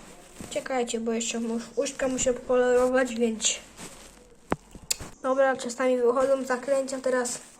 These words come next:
zbytnio nie tylko uszy się pokolorowały, ale też... To, więc to jest kończ-, końcowy obrazek. I mu zaraz wsadzimy marchewkę do buzi i zaraz zobaczycie.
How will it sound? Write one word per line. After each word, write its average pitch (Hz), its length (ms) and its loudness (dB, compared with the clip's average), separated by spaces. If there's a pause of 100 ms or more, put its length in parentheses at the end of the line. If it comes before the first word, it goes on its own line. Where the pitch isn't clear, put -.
(400)
zbytnio 262 880 0
nie 262 220 2
tylko 240 340 10
uszy 240 240 8
się 240 180 0
pokolorowały, 247 920 4 (920)
ale 277 120 -4
też... 269 360 -2 (1300)
To, 262 200 2
więc 240 320 4
to 339 200 4
jest 320 220 2
kończ-, 269 680 0
końcowy 269 760 0
obrazek. 254 640 2 (520)
I 254 80 2
mu 302 140 2
zaraz 294 280 6
wsadzimy 269 540 0
marchewkę 254 440 0
do 247 100 6
buzi 247 320 0
i 254 60 -4
zaraz 240 260 -4
zobaczycie. - 440 -4